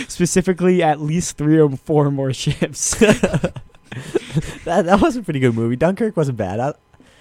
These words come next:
Speaker 1: That was a
Speaker 2: I,
Speaker 1: good one. I
Speaker 2: I
Speaker 1: remember I watched that in imax, so that was, like, crazy.
Speaker 2: My, uh, my list of history, like, war movies, it's definitely not at the top,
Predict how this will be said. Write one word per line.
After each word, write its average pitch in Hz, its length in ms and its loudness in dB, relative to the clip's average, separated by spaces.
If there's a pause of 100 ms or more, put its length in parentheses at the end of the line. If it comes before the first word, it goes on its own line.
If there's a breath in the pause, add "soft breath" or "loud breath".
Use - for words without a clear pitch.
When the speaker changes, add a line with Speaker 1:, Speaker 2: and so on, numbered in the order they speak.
(280 soft breath)
Speaker 1:
That 170 160 0
was 185 160 0
a - 20 -2
Speaker 2:
I, - 40 0
Speaker 1:
good 127 100 -2
one. 127 100 -2
I 92 80 -2
Speaker 2:
I - 40 4
Speaker 1:
remember 214 220 0
I 147 120 0
watched 226 220 0
that 277 120 -2
in 175 60 -4
imax, 120 680 -4
so - 160 -10
that 143 180 -2
was, 127 160 -8
like, 110 180 -10
crazy. 117 800 -10
Speaker 2:
My, 247 300 -4
uh, 151 280 -2 (1200)
my 285 140 -4
list 165 200 0
of 92 120 -10
history, 131 420 -4
like, 110 160 -4
war 117 260 -2
movies, 120 400 -6
it's 156 200 -6
definitely 185 380 -2
not 104 260 -4
at - 80 -12
the - 80 -16
top, 107 640 -8